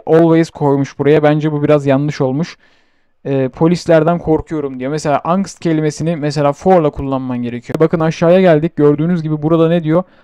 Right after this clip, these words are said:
Angst vor Spinnen diyor mesela. Burada bir öneri vermiş. Ne demiş? Örümceklerden kork. Yani örümceklere olan korku demiş mesela gördüğünüz gibi.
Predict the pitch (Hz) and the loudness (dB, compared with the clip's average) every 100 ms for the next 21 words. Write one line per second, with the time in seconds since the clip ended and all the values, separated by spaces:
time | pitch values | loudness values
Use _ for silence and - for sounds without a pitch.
0 | _ _ - 151 185 - - - 160 156 | _ _ -2 -2 -2 -8 -20 -8 0 0
1 | 160 - - 185 170 139 135 123 117 127 | -2 -8 0 2 2 0 -2 -2 -4 -6
2 | 127 135 143 156 165 151 151 147 139 120 | -6 -6 0 0 2 2 2 2 2 0
3 | 117 131 156 139 165 - 156 170 160 160 | -4 -6 -4 -2 -4 0 2 4 2 0
4 | - 170 170 170 165 147 135 - 131 123 | 0 0 2 0 0 0 0 -2 -4 -2
5 | 135 147 143 139 147 156 156 139 143 143 | -4 -4 -6 -4 -2 0 0 -2 -2 -2
6 | 135 - 143 - _ _ 127 123 - 123 | -2 -4 -6 -6 _ _ -10 -10 -8 -10
7 | 120 120 127 123 123 120 120 120 165 | -6 -6 -4 -4 -4 -6 -6 -6 -6